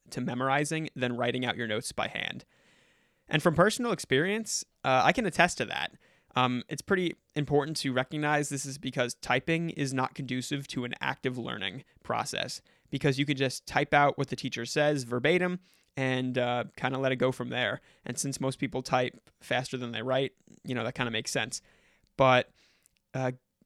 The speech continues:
you know, given this, it may seem that r-, writing is, though more laborious, more conducive to, uh,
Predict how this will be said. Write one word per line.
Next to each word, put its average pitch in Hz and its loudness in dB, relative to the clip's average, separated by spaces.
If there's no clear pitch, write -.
you 151 2
know, 123 2
given 165 2
this, 190 4
it 143 0
may 160 4
seem 190 0
that 156 4
r-, 123 -6
writing 170 0
is, 135 -2
though 143 2
more 160 2
laborious, 135 0
more 147 2
conducive 127 -2
to, 120 -2
uh, 107 0